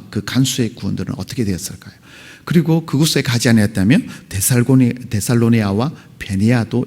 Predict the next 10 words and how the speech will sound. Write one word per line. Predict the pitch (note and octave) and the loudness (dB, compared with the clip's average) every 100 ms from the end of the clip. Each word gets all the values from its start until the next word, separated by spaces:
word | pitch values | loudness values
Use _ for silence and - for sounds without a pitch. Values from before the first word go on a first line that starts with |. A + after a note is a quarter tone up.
| A2 | 2
연결되지 | B2+ C#3 A2 G2 G#2+ | 4 4 2 0 -4
않았을 | G2 F#2 - - | -6 -6 -8 -10
거예요. | G#2 - - - - | -18 -20 -20 -20 -16
그래서 | - D3 | -10 -6
한-, | C3+ A3 G#3 A3+ | -2 0 0 -2
하나님의 | E3+ G#3 F#3+ F3+ - | -2 2 4 4 4
인도하심에는 | E3 D#3+ A#2+ - A2+ G2+ B2 F#2 - - - | 4 4 2 2 4 6 6 4 -2 -18 -8
조금도 | - - F3+ A#3+ A#3+ A#3+ A#3+ - - | -2 0 6 8 8 8 4 0 2
오차가 | C3+ - F#3+ | 2 2 -2
없어요. | D#3 - F#2 | -2 -6 -10